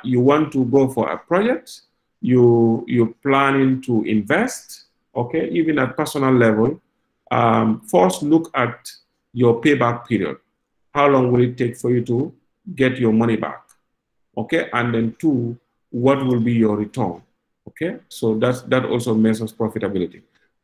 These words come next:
Uh, this, uh, accounting rate of return is a good method, except that one, it does not put time value of money into consideration.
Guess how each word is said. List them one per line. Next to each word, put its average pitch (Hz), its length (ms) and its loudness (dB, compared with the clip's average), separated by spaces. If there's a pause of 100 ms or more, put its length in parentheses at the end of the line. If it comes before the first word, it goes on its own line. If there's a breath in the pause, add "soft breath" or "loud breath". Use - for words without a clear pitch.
(160)
Uh, 117 500 2 (120)
this, 180 600 2
uh, 143 340 2
accounting 165 420 -2
rate 143 180 0
of 127 140 -6
return 120 320 -2
is 113 160 -6
a 107 40 0
good 202 280 -2
method, 104 280 -4 (520)
except 247 720 -2
that 110 520 0 (480)
one, 208 840 2
it 139 180 -2
does 135 320 0
not 147 500 -2 (320)
put 180 240 2 (220)
time 160 840 0 (160)
value 135 600 2
of 123 240 -6
money 156 600 2
into 127 180 -6
consideration. 120 840 -8